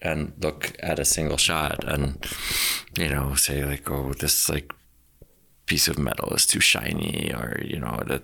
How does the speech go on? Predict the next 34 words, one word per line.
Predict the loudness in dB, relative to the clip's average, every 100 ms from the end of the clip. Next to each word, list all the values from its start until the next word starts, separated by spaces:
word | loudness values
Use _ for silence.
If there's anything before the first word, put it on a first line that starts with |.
| -4
the | -6
blue | -4 0 2 2
is | 2 2 4
too | 2 4
saturated." | 4 2 2 2 2 -2 -2 -4 -4
And, | -4 -2
like, | -4 -4 -8
it, | -6 -6 -4
it's, | -2 -2 -2 -2 0 0 0
it's | 0 2
very | 4 4
difficult | 2 2 0 0 -2 2
to | 2 2 0 -4 -14 -20 -20 -20 _ _
extrapolate | 0 2 2 2 2 2 2
those | 4 4 2
ideas | 0 0 2 2 4 2
into | 2 2 2 4 2 0 -6 -14 -14 -16 -18 -14 -2
the | -2
type | 0 -2 0
of, | -2 0 -2 -6 _ -20 -20 _ -20 _ -4
into | 0 2 0 -2 -12 -8
thinking | -2 0 0 0
about | 0 0 -2
w-, | -2 -2
what | -2 -2 0 2 0 -2
it's | -2 0
gonna | 0 0
feel | 2 2 4
like | 2 0 0
when | 2 2
you | 2
watch | 0 2 2
the |
movie. | 4 2 0 -2 -4 -10